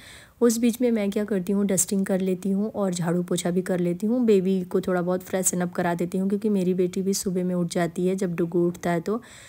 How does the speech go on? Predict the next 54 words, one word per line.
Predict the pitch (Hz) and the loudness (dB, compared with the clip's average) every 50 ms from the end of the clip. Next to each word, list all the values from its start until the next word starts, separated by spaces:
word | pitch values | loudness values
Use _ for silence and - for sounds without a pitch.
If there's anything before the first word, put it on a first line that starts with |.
| - - - - _ - | -20 -20 -20 -4 _ 2
घर | 226 220 | 2 4
के | - 262 | 4 2
सारे | 226 - 226 214 226 | 2 4 4 4 4
लोग | 240 254 269 247 | 4 4 4 4
उठ | 262 247 | 2 2
जाते | 240 269 262 254 254 269 | 4 4 2 2 2 2
हैं | 269 262 254 | 0 0 0
तो | 233 202 | 0 0
पता | 196 190 180 185 185 | -2 -2 -2 -2 0
नहीं | 185 196 202 | 0 0 0
उसकी | 196 190 - - 202 | 0 -2 -2 -2 -2
भी | 180 190 | -2 0
नींद | 190 180 180 185 185 180 | 0 0 0 -2 -4 -4
खुल | - - 190 185 | -2 -2 -2 0
जाती | 190 185 180 180 180 190 190 | 0 -2 -4 -2 -2 0 0
है। | 202 226 233 - - - - - - - - - | 0 -2 -4 -12 -18 -20 -20 -20 -20 -12 -8 -4
सबसे | - - 226 - 254 | -2 -2 0 0 2
पहले | 240 247 233 240 | 2 2 2 2
मैंने | 240 240 247 | 2 2 2
सोफ़ा | 233 - 220 196 - 208 | 2 2 0 0 0 2
को | 202 208 220 | 2 2 2
क्लीन | 208 214 202 196 190 190 | 2 2 2 4 2 2
किया। | 185 208 202 | 2 2 2
वैसे | 196 202 190 - 214 | 2 2 2 2 2
तो | 214 - | 2 2
मैं | 226 226 226 226 226 | 2 2 2 2 0
लाइट | 226 214 214 196 180 180 175 175 | 0 0 2 2 2 2 4 4
ही | 208 208 | 2 4
डस्टिंग | 202 190 - - - 196 190 | 4 4 2 2 2 0 2
कर | 185 190 180 | 2 2 2
रही | 185 180 180 | 2 2 2
थी, | 180 214 | 0 0
पर | 202 214 202 | 0 0 0
मैंने | 196 185 180 180 190 | 0 0 0 0 2
देखा | 190 185 185 180 185 196 190 | 2 2 2 2 2 0 -2
ना | 185 190 208 | 0 -2 -2
कि | 202 220 208 | 0 0 -2
चींटियाँ | 202 - - 202 180 180 180 202 196 196 | -2 -2 -2 -2 0 0 2 2 2 2
घूम | 196 196 190 180 | 2 2 2 2
रही | 170 175 180 | 2 2 2
थी। | - 185 | 2 2
जब | 185 185 | 2 2
मैंने | 185 185 185 185 | 0 0 -2 -2
हटाया | 196 180 196 180 175 180 180 180 | -2 -2 -2 -2 -2 -2 -2 -2
तो | 180 190 | -2 -2
देखा | 185 185 190 - 202 | -2 -2 -2 -2 -4
बहुत | 196 196 - - 160 135 - - 196 196 190 | -6 -6 -6 -6 -8 -6 -4 -2 -2 -2 -2
चींटियों | - - 196 185 175 185 190 190 190 | -2 -2 -2 -2 0 2 2 2 4
का | 196 196 | 4 4
लेयर | 185 180 180 175 180 180 185 | 4 4 4 4 2 2 2
सा | 180 - - 196 | 0 0 0 -2
बैठ | 185 185 175 180 175 185 | -2 -2 -4 -4 -4 -4
गया | 180 180 175 180 | -4 -4 -4 -2
था। | 180 208 233 254 | -4 -4 -6 -6